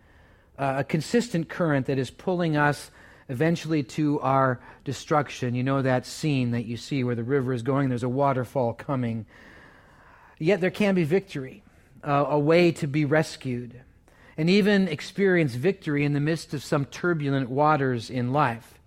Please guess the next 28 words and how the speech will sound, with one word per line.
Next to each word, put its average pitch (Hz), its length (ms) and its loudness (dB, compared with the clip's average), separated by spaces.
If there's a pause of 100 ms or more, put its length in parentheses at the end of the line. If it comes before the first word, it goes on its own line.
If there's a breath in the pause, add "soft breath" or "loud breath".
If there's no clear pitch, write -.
(640 soft breath)
through 165 180 2
one 185 300 6
who 185 140 4
has 156 240 4
the 160 100 2
best 165 540 2 (240 soft breath)
rescue 170 640 0 (160)
record 151 460 0 (180 soft breath)
ever. 135 400 2 (1000 soft breath)
He 196 180 2
saved 190 420 4
three 185 180 2
men 165 260 2
from 156 180 -2
an 151 80 2
inferno. 143 640 0 (1040 soft breath)
He 175 120 0
rescued 190 440 4
many 170 360 4
from 147 200 -2
shipwreck. 151 680 -2 (600 soft breath)
He 202 120 2
liberated 208 560 6
those 196 340 6
unjustly 175 960 2
held 165 340 4
captive. 175 520 4
He's 180 280 0